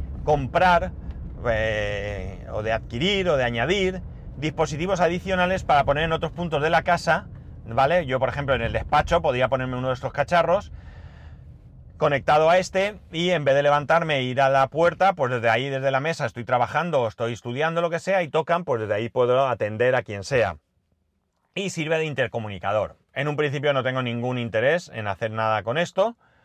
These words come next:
pero ahí está la opción. La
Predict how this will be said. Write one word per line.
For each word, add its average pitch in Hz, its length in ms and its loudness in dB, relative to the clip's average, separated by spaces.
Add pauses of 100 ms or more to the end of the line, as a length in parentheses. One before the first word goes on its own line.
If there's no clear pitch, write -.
(380)
pero 165 300 4 (280)
ahí 123 220 0
está 104 240 0
la 98 80 2
opción. 92 400 -4 (280)
La 127 400 4